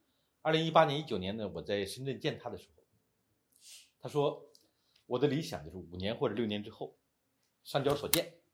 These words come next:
啊，要上市。”然后因为这个新冠三年，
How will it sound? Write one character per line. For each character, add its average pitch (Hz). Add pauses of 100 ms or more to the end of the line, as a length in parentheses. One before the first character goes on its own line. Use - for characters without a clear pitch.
啊， 101 (920)
要 123
上 147
市。” 156 (2250)
然 139
后 147
因 151
为 143
这 110
个 95
新 123
冠 131
三 120
年， 80